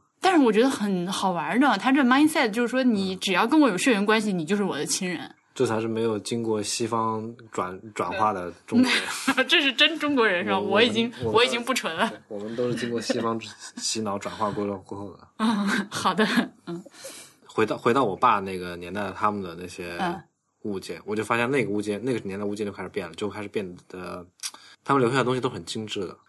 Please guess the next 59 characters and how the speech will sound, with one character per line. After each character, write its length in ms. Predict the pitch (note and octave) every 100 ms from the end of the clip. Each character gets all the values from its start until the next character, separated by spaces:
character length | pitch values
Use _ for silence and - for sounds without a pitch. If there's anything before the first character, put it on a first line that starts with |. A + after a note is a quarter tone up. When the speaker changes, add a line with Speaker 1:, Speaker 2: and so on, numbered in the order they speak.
| -
Speaker 1:
嗯。 260 | G#3 G#3 -
Speaker 2:
都 140 | C3
是 60 | B2
什 100 | G2+
么 80 |
日 140 | G#2 A#2+
本， 180 | F#2+ G2+
就 140 | F#2+
是 100 | F#2 -
全， 260 | - G2+
几 160 | G2+ C3
乎 140 | C3
都 160 | B2 A#2
是 80 | A2+
日 60 |
本 120 | G#2+ E2+
货 220 | - F2+
吧。 160 | - - _ -
Speaker 1:
嗯。 180 | G3+
Speaker 2:
就 160 | F#3 F#2+
是 400 | F2+ - F2+ F2
你 140 | F2 G2
拿 240 | G2+ G2
到 60 | A2+
现 260 | - A2
在， 220 | G#2+ G#2+
你 80 | E2+
还 60 | F2
看 200 | - F#2+
是 80 | F#2
那 80 |
个 60 | F#2+
东 200 | F2 A2
西 140 | G#2+
很 80 | E2
精 180 | D2 E2+
致， 80 | -
它 140 | - G#2+
不， 200 | - A2 -
不 120 | G2+
论 240 | G#2+ C3 G#2
背 180 | B2 G#2+
后 120 | G2+
的 60 |
记 240 | F2 - F#2+
忆 100 | F2+
啊。 140 | - - _
Speaker 1:
嗯。 260 | G#3+ F3+ F3 - - _
Speaker 2:
它 60 | -
即 140 | -
便 80 | B2
没 80 | A2+
有 100 | A#2+
故 180 | A#2 A2
事， 160 | G2+
没 120 | F#2+ G#2+
有 180 | G#2+
记 180 | F#2+ A2
忆， 300 | G2 F#2 E2